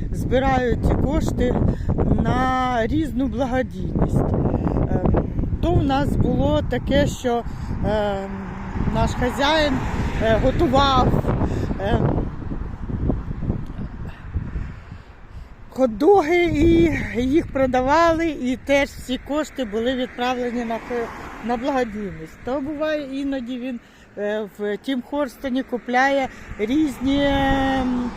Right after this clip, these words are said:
печенячка, різні там, е, вироби, і, е, їх просто в нас вони, для нас вони безкоштовні, але він це купив, і кошти йдуть на благодійність.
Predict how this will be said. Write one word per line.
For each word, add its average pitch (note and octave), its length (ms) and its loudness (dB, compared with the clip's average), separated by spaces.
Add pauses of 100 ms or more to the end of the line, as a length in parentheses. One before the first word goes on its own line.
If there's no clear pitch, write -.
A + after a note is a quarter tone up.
печенячка, C4 1040 -2
різні B3+ 540 -2
там, C4 240 -2 (400)
е, A#3 420 4 (320)
вироби, F4+ 640 2 (520)
і, F4 440 6
е, C#4 760 4
їх C#4 340 2 (200)
просто G4 400 0
в C4 60 0
нас D4+ 400 0
вони, B3+ 420 0 (480)
для C#4 140 4
нас D#4 300 2
вони C4+ 240 2
безкоштовні, F#4 800 0
але C4+ 260 4
він C4 240 0
це B3+ 100 2
купив, F#4 440 2 (160)
і C4+ 300 0 (340)
кошти - 360 4
йдуть - 400 2
на A#3+ 200 2
благодійність. B3 840 0